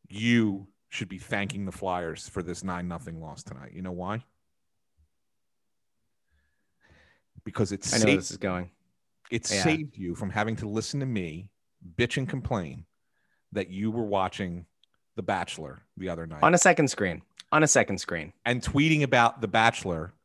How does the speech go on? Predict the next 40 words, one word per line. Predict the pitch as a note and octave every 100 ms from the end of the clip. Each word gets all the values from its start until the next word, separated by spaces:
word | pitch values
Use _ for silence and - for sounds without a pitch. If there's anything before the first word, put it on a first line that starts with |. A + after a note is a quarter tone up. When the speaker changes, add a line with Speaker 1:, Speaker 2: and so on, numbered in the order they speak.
| _ _ _ -
Speaker 1:
and | A2
not | A#2+ G#2
Speaker 2:
Mm-hmm. | D#3
Speaker 1:
putting | C#3 C3
up | A#2+
clips | - D3 C#3 -
of | A2+
goals | C3 B2+ F#2 E2+ - - _ _ _ _ _
for | A#2
my | A2 A#2
story | - E3+ D#3 B2 F2 F#2+
Speaker 2:
Mm-hmm. | - _ _ _ _ _ _ - G2+
Speaker 1:
that |
I | G#2
had | B2
to | A#2+
go | B2
pull | - C3+
them | B2 B2+
from | B2
other | A#2 C#3
Speaker 2:
Ooh. | A#2+
Speaker 1:
places. | C#3 A#2+ - F#2 G2 - _ _ _ _
Speaker 2:
Uh-huh. | F#2 E2+ F2+
Speaker 1:
They | G#2+
weren't | A#2 B2+
on | C3+
the | C3+
Snow | D#3 C#3+
the | D3+
Goalie | D3 C3 A#2
account. | - F#2 E2+ -
They |
weren't | G#2 B2
on | B2+ C3
Speaker 2:
Yeah. | A#2 B2
Speaker 1:
at | A#2+
Joy | A#2+ C3
on | C3 C3+
Broad. | C3 A2 F2+ E2